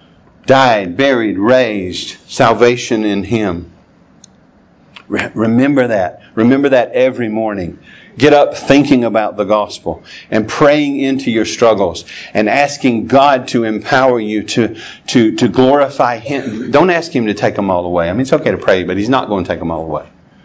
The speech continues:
In this world you will have trouble, so be of good cheer. I've overcome the world. Ask to, primarily to be able to glorify him through those struggles and to be bold for him and a witness for him. Boldness and witness.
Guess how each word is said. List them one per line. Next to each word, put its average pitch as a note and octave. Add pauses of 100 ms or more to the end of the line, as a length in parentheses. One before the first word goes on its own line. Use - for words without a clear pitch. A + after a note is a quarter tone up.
(160)
In A2+
this B2
world A2
you G2+
will G2
have F#2+
trouble, F2
so F2
be F2+
of F2+
good F2+
cheer. F2
I've F2
overcome E2+
the E2
world. F#2+ (960)
Ask D3+
to, D3
primarily C#3+
to A#2+
be B2
able A2
to A2
glorify B2
him A2
through D3+
those G#2
struggles F2 (460)
and -
to A2+
be G#2+ (280)
bold A2+
for -
him E2 (800)
and G2+
a F#2+
witness F2+
for -
him. - (1900)
Boldness F#2+
and G#2
witness. F2+